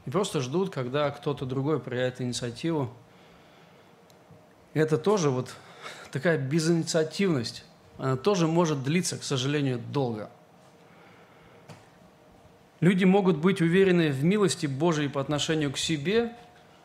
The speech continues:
имея такую привычку осуждать других. Причём <clears throat> такую горькую привычку, которую иногда люди называют критическим мышлением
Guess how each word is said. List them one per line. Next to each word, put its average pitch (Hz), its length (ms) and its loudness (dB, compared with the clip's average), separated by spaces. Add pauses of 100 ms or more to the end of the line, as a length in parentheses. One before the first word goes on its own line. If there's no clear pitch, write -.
(380)
имея 165 300 2
такую 147 260 -2
привычку 151 580 -4
осуждать 135 520 -2
других. 113 380 -10 (3000)
Причём 151 520 -2 (200)
<clears throat> 226 640 6
такую 151 400 0
горькую 160 420 2
привычку, 170 400 0
которую 143 580 0 (480)
иногда 170 320 2
люди 156 220 0
называют 139 460 0
критическим 135 560 -4
мышлением 123 580 -2